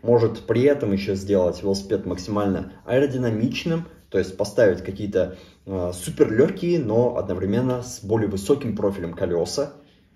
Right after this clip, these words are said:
Э, тоже допинг ли это?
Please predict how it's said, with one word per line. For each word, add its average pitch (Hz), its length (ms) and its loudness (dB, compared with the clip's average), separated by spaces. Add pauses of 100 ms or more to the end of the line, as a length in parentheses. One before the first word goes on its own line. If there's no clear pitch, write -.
(880)
Э, 98 340 -2 (600)
тоже 147 580 2 (420)
допинг 196 440 2
ли 143 80 2
это? - 360 0